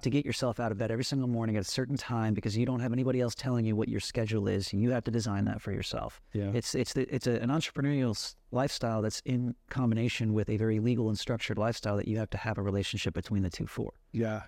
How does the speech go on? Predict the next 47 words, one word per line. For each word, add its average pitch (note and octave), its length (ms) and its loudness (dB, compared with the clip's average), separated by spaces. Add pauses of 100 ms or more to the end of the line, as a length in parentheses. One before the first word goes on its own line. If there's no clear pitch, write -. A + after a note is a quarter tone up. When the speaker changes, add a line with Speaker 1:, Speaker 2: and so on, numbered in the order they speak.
(200)
Speaker 2:
And C3+ 120 2
it's C#3 160 0
funny C3+ 260 0
'cause B2+ 240 -4
we're, C3+ 240 0
a-, C#3+ 260 -2
again, C3 260 0
we're D3 140 2
a E3 40 2
service C3+ 460 -2
industry. C3 440 -4
So - 160 -6
we, C3+ 220 0
we B2+ 160 -2
have C#3 140 2
to C3 80 2
provide B2+ 300 2
a A2+ 60 0
level A#2 220 2
of A2+ 80 -4
service A#2 400 -2
to B2 100 -4
where A2 160 0
it's - 160 -4
like, A2 240 -2
you A#2 60 -2
know, A2+ 100 -2
we, A#2 200 -2 (180)
we B2+ 240 2
do B2 180 4
have A#2 260 4
a, A2+ 300 -2
like, A#2+ 360 -2
in C3+ 120 2
a B2+ 40 0
sense, A#2 460 -2
like, A2+ 200 -4
a, B2 240 -2 (100)
a A#2 100 -4
service A#2 480 -2
type A#2 200 -2
of A2 80 2
job, A2+ 320 0
but, A2 140 -6
like, A#2+ 180 -6
it's, B2 260 -4
it's C#3+ 160 -2